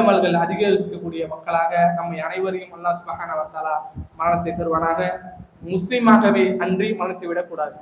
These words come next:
அல்லாஹ் சுப்ஹானஹு வ தஆலா கூறுகின்றான், "யா அய்யுஹல்லதீன ஆமனு", ஈமான் கொண்டவர்கள், "இத்தகுல்லாஹ்", அல்லாஹ்வை அஞ்சிக் கொள்ளுங்கள்,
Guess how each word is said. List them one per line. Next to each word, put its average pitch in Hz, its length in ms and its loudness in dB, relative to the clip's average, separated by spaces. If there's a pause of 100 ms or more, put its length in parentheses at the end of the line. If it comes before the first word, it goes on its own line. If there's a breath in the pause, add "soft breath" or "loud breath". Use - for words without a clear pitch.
(300)
அல்லாஹ் 185 220 2
சுப்ஹானஹு 180 360 0
வ 170 100 -2
தஆலா 165 240 2
கூறுகின்றான், 185 500 -2 (440)
"யா 190 120 8 (260)
அய்யுஹல்லதீன 180 800 -2
ஆமனு", 165 260 -4 (760)
ஈமான் 190 340 -2
கொண்டவர்கள், 170 500 -4 (440)
"இத்தகுல்லாஹ்", 170 960 10 (280)
அல்லாஹ்வை 190 500 2
அஞ்சிக் 180 280 -4
கொள்ளுங்கள், 185 380 2